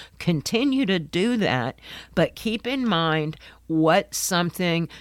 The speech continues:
that's, you know, reasonably priced, that's a better piece, because I'm gonna, I don't wanna argue about pieces on budgets, but if you get a quality piece,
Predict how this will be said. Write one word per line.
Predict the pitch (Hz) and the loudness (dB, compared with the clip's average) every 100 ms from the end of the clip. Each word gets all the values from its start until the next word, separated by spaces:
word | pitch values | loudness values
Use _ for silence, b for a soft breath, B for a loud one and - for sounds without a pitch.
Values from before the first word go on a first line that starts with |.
| B - - - - - | B -20 -20 -20 -20 -10
that's, | 180 175 - - - - | -6 -4 -4 -6 -6 -2
you | 208 | 0
know, | 160 147 147 - | 2 2 -2 -4
reasonably | 175 285 294 285 262 196 196 | 2 6 6 4 2 0 -2
priced, | - 185 160 160 - | 2 4 4 2 -2
that's | 160 - - - - | -2 -2 -8 -6 -2
a | 147 | 0
better | 135 - 202 240 226 | -2 0 2 6 4
piece, | - - 147 147 - | 2 -2 0 0 -2
because | - 147 165 151 - - | -4 -4 0 -2 -2 -4
I'm | 190 220 | -2 0
gonna, | 220 196 165 - 185 - - | -2 -2 -4 -8 -14 -14 -4
I | 165 | -2
don't | 175 185 | 0 0
wanna | 202 196 | 0 0
argue | - 190 190 170 180 | 4 4 4 2 2
about | 160 156 160 | 4 4 4
pieces | - 160 170 - 165 | 0 -4 -4 -4 -2
on | 175 175 170 | 2 2 4
budgets, | 151 170 139 135 - B B B - | 4 4 0 -4 -6 B B B 4
but | 190 - | 4 6
if | 190 185 - | 2 0 -2
you | 190 | -6
get | 147 175 214 226 | -4 0 0 0
a | 190 | -4
quality | 170 - 165 175 175 165 151 | -4 -2 2 4 2 0 -2
piece, | 143 - 196 151 - | -4 -4 -2 -2 -4